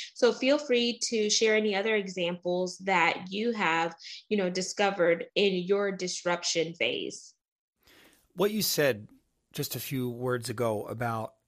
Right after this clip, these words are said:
Speaker 2: folks wanting to go back to normal and recognizing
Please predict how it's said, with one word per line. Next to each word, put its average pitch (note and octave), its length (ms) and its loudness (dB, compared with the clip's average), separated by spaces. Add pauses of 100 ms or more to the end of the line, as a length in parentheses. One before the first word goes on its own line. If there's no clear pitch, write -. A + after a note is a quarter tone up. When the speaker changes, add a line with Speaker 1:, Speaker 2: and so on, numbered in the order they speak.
(120)
Speaker 2:
folks - 420 -6
wanting B2 280 -2
to A#2 120 -8
go A#2 160 0
back A#2 640 -2 (300)
to - 120 -12
normal G2+ 560 -8 (800)
and A#2 200 -4
recognizing A2+ 880 0